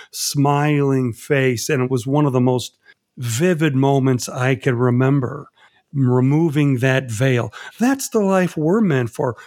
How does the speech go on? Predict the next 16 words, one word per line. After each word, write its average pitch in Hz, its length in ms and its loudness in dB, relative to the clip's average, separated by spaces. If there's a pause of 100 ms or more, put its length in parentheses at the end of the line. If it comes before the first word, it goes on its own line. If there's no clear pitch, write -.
(140)
We're 214 180 0
supposed 160 460 -2
to 139 80 -8
see 190 480 0
the, 135 160 -2 (260)
what 170 140 0
is 131 120 0
it, 131 140 -6
the 131 100 2
light 156 520 0
of 143 140 -6
the 139 100 0
glory 143 440 0
of 131 80 0
the 120 100 0
gospel 131 680 0